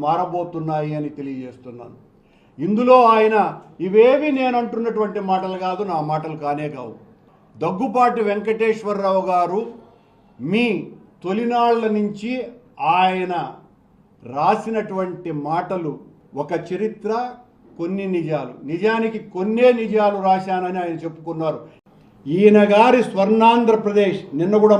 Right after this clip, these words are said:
మాట్లాడినాడు దీని గురించి. విజన్ ఇరవై ఇరవై, రాష్ట్రంలో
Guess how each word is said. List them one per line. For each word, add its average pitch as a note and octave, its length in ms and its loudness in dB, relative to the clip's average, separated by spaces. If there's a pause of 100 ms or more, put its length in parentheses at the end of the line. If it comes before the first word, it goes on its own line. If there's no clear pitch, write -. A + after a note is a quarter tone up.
మాట్లాడినాడు E3 580 -4
దీని D3+ 200 0
గురించి. D3 300 -6 (600)
విజన్ G#3 460 4 (120)
ఇరవై G#3+ 260 8 (140)
ఇరవై, G#3 300 6 (760)
రాష్ట్రంలో A3 760 6